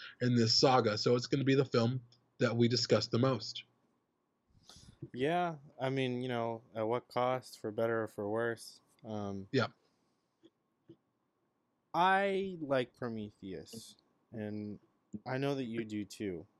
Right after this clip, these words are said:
Speaker 2: but I have my serious issues with it, and every time we bring up Prometheus, I know the conversation swings around that way,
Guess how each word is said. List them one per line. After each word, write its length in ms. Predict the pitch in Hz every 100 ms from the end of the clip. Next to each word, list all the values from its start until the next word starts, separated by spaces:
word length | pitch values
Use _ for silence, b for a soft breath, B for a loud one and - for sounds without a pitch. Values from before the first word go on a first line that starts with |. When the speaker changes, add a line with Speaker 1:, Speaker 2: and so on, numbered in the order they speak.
| 104
Speaker 2:
but 300 | 117 113 - _ _ _ -
I 140 | 160
have 420 | 185 170 156 147
my 180 | 135 127
serious 540 | 113 - 117 110 104 -
issues 460 | 110 104 110 101
with 240 | 107 101 107
it, 200 | 101 - _ _ _ _ -
and 80 |
every 220 | 127 139 147
time 480 | 143 139 131 131
we 120 | 127 120
bring 220 | 117 117
up 140 | 110
Prometheus, 680 | 113 110 107 - 107 101 -
I 100 | 101
know 120 | 104
the 100 | 101
conversation 840 | - 107 101 101 101 98 - 98
swings 360 | 92 107 98 90
around 340 | 92 90 90
that 220 | 90 90 95
way, 280 | 92 92